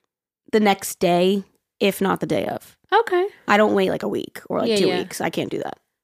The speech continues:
Speaker 1: It's usually done within a day or two. So today I'm gonna do it.
Speaker 2: Okay.
Speaker 1: Yeah.
Speaker 2: Well, Amani went, when he went away, when they, when, well, when all of the boys went away for nationals to Arizona, which was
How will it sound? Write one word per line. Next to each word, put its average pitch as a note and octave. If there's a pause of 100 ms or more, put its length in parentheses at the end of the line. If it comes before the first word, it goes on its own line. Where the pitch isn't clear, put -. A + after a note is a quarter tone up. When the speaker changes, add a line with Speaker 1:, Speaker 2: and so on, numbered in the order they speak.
(420)
Speaker 1:
It's -
usually G#3+
done F3+
within F#3
a E3
day F3
or -
two. - (1000)
So F#3
today A#3+
I'm F#3
gonna -
do -
it. - (400)
Speaker 2:
Okay. C4
Speaker 1:
Yeah. - (840)
Speaker 2:
Well, G#3+
Amani G3+
went, F3
when F3
he F3
went F3
away, E3+
when E3+
they, E3+
when, D3
well, D3
when D3
all E3
of E3+
the D#3+
boys D3
went D3+
away D3
for D3
nationals D#3 (380)
to E3+
Arizona, E3 (540)
which D3+
was D3